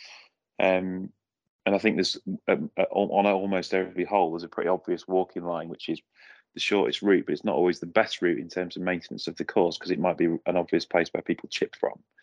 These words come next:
Um, so this sort of preventing damage by where you walk and how you behave, I think, is sort of a big thing, which would be to everyone's benefit and would really improve the condition of a lot of courses in some places.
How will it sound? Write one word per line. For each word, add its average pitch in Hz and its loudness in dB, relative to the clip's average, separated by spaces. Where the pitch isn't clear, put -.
Um, 90 2
so - 0
this 107 6
sort 98 6
of - -20
preventing 101 -4
damage 95 0
by 87 4
where 90 2
you 87 -8
walk 87 0
and 82 -12
how 90 -8
you 82 -10
behave, 76 -4
I 62 0
think, - -6
is - -2
sort 90 4
of 87 0
a - -8
big - 4
thing, 85 2
which 80 -2
would 82 -6
be 87 4
to - 0
everyone's 85 0
benefit 95 0
and 87 -6
would 85 -2
really 85 4
improve 80 -4
the 78 -10
condition 87 -8
of 82 -4
a 82 0
lot 80 0
of 76 -6
courses 85 0
in 82 -8
some 85 -2
places. - -2